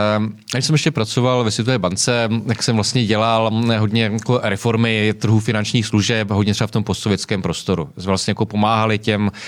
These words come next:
jako Kazachstánům, Kyrgyzstánům, Arméniím podobně vlastně psát, eh, třeba jako legislativu, nové zákony o spotřebitelských úvěrech, o hypotékách, eh, o podílových fondech a podobně.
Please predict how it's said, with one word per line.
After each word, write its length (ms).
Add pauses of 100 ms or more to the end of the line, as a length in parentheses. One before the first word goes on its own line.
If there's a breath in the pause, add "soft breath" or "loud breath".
jako 220
Kazachstánům, 640
Kyrgyzstánům, 640
Arméniím 380
podobně 320
vlastně 200
psát, 500
eh, 120
třeba 120
jako 260 (300 loud breath)
legislativu, 880
nové 240
zákony 380
o 40
spotřebitelských 800
úvěrech, 460
o 40
hypotékách, 1200
eh, 840
o 60
podílových 360
fondech 240
a 40
podobně. 400